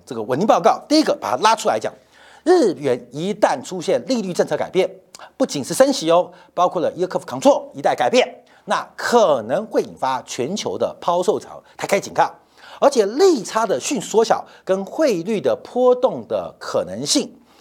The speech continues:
将会降低套利交易的吸引力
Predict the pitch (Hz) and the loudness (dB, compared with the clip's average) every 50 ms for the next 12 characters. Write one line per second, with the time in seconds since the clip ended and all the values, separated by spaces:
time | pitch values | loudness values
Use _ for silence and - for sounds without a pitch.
0 | - _ - 226 208 214 208 214 208 - 247 165 104 - - _ - - 381 349 | -16 _ -2 0 0 0 -2 -4 -2 0 0 0 -2 -4 -10 _ -4 0 2 2
1 | 269 170 123 113 - 151 156 156 - - - _ _ - - - 302 277 240 185 | 2 0 -4 -10 -12 -12 -12 -14 -14 -18 -20 _ _ -6 0 2 2 4 2 2
2 | 135 131 170 214 180 131 95 - - 190 175 180 185 156 117 - 95 85 - 233 | 0 -2 -4 -6 -10 -10 -10 -4 0 0 0 0 0 -4 -6 -8 -6 -4 -2 -2
3 | 208 120 98 196 175 - - | -2 0 0 0 -2 -2 -6